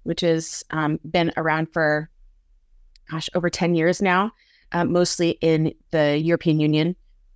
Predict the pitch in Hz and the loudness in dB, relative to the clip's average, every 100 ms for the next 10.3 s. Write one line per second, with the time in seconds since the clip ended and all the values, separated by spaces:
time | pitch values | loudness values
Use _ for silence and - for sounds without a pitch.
0 | _ 165 156 156 156 160 165 156 - 226 | _ -4 -2 -2 -2 -2 -2 -4 0 2
1 | 202 156 - - - 165 151 143 127 131 | 4 2 -2 -4 -8 -6 -4 -4 -4 -6
2 | 135 - 151 143 135 139 - 139 135 135 | -8 -6 -2 0 0 -4 -4 -4 -2 -4
3 | 139 - _ - _ 156 147 135 120 196 | -6 -10 _ -20 _ -4 0 -2 0 2
4 | 165 156 165 156 175 175 170 269 285 202 | 2 2 0 0 0 0 0 2 4 4
5 | 185 - - - 180 180 175 - - 175 | 2 -2 -14 -4 0 0 -2 -8 -8 -4
6 | 175 190 196 196 - 180 175 175 180 175 | 0 2 2 2 2 0 0 0 0 0
7 | 180 - 190 180 160 165 175 170 170 - | 0 -2 -2 0 0 -2 -2 -2 -4 -10
8 | _ _ - 170 165 185 - - - _ | _ _ 2 4 6 2 -2 -16 -18 _
9 | _ _ _ - 170 165 165 165 - _ | _ _ _ -6 -2 0 0 -4 -10 _
10 | 180 185 | 0 2